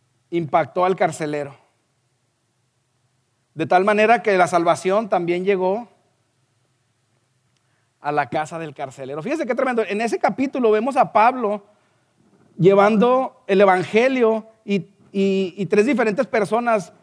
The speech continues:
son transformadas por el poder de Dios. Primero era Lidia,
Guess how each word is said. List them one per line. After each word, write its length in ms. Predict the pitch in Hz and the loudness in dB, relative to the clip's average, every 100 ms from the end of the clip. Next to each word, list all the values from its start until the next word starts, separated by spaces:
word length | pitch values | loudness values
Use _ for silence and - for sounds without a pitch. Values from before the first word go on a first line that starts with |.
| _ - - | _ -20 -20
son 260 | - 202 202 | -6 -2 0
transformadas 760 | 226 226 - 208 185 185 220 220 | 0 -2 -2 -2 0 2 2 2
por 160 | 220 | 0
el 120 | 190 | 0
poder 340 | 180 175 180 180 | -2 0 2 2
de 100 | 190 | 0
Dios. 240 | 180 175 | 0 -2
Primero 420 | - 185 190 214 | -2 -2 -2 -2
era 360 | 233 240 226 - _ - | 0 0 -2 -12 _ -6
Lidia, 720 | 175 208 226 226 226 277 | -2 -2 -2 -2 -2 -2